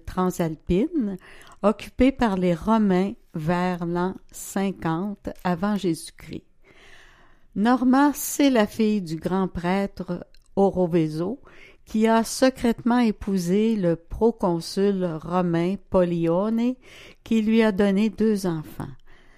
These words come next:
Norma est un personnage d'opéra hors norme, riche, lourd, qui évoque le, le,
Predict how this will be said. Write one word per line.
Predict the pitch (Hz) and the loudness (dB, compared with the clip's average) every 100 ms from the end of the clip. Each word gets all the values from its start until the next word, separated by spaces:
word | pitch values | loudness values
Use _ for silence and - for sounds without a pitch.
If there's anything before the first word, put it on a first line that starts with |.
| - - - | -20 -20 -8
Norma | 185 220 226 233 262 269 285 - | 2 2 4 2 2 2 -2 2
est | 196 190 208 | 2 2 0
un | 185 | 0
personnage | 170 - 226 - 202 185 185 202 202 185 170 | 0 -2 -2 -4 -4 0 0 0 -4 -6 -4
d'opéra | 160 165 185 185 175 165 175 196 - _ - | -6 -4 -6 -2 -2 -2 -6 -8 -18 _ 0
hors | 196 185 175 | 0 0 -6
norme, | 165 160 147 - - - - - _ - - | -4 -4 -6 -12 -18 -16 -14 -16 _ -20 -10
riche, | 190 220 180 - - 160 - - | -4 -2 -2 -4 -10 -12 -14 -6
lourd, | 185 240 226 170 165 - 160 - - - | 0 2 2 0 -4 -10 -16 -20 -20 -4
qui | 214 214 | 2 4
évoque | 220 220 247 - 196 | 4 2 0 -2 -10
le, | 185 185 170 170 165 156 - - - - - - - | -2 0 2 0 -2 -4 -8 -10 -14 -18 -20 -18 -8
le, | 185 | -6